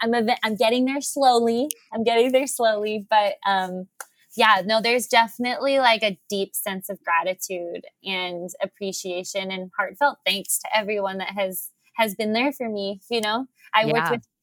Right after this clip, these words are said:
Speaker 1: so many coaches. I've, you know, all, from my s-, my people at the different companies that I've worked with and have sponsored me, to my family, my friends. It's crazy. Yeah. The support and love I've gotten has been, um,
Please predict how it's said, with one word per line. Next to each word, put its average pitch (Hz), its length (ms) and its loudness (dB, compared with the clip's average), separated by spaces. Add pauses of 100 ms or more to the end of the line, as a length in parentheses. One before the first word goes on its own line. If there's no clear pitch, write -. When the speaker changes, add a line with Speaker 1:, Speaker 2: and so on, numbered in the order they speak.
(120)
Speaker 1:
so 240 360 2
many 247 240 -2
coaches. 226 920 -2 (120)
I've, 190 360 -2 (500)
you 214 140 -2
know, 196 320 -2
all, 208 160 2 (100)
from 214 160 -4
my 202 120 -2
s-, - 260 -6
my 202 240 -6 (160)
people 220 500 -2 (480)
at 208 120 -2
the 208 60 -6
different 214 460 -6
companies 202 500 -6
that 208 120 -2
I've 202 180 -2
worked 196 240 -2
with 196 240 -2
and 190 100 -6
have 196 160 -6
sponsored 180 600 -6
me, 196 380 -4
to 202 60 -10
my 180 140 -4
family, 202 580 0
my 185 180 -6 (120)
friends. 202 640 -2 (220)
It's - 120 -10
crazy. 196 560 -2 (160)
Yeah. 160 140 -8 (260)
The 220 80 -4
support 233 380 -4
and 220 100 -2
love 196 180 -2
I've 196 160 -2
gotten 160 440 -6 (200)
has 185 140 -10
been, 180 300 -6
um, 175 340 -8